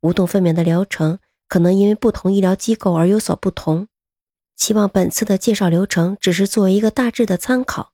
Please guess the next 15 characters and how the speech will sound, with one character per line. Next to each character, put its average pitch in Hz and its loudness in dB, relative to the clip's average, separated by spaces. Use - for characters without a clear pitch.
祝 185 2
愿 170 4
每 165 2
一 156 0
个 190 0
人 170 -2
都 175 2
能 165 2
迎 165 2
来 170 0
幸 202 0
福 - -6
的 170 -2
分 196 -2
娩。 175 -4